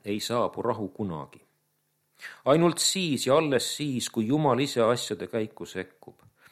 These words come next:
ja kurjusele joone alla tõmbab.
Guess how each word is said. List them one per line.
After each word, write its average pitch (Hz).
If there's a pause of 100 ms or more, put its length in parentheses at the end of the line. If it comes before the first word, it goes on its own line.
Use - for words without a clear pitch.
(160)
ja 87 (120)
kurjusele 110
joone 98 (100)
alla 85
tõmbab. 80